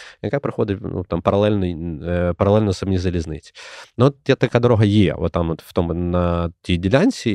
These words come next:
і, е, росіяни активно її намагаються використовувати, тому що залізницю, звісно, вони не можуть використовувати в нинішніх умовах, то вони використовують саме ті дороги для того, щоб, е, підганяти техніку. Е,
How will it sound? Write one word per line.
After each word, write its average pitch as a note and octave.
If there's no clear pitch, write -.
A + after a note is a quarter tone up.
і, C3+
е, F#2
росіяни A#2
активно G#2
її G2+
намагаються G2
використовувати, F#2
тому E2
що F2+
залізницю, E2+
звісно, D#2
вони D#2+
не E2+
можуть D#3
використовувати G#2+
в F2
нинішніх F2
умовах, E2+
то G#2+
вони B2+
використовують G#2
саме F#2+
ті G2+
дороги C#3
для F#2+
того, A2
щоб, -
е, F#2
підганяти G#2+
техніку. -
Е, G#2+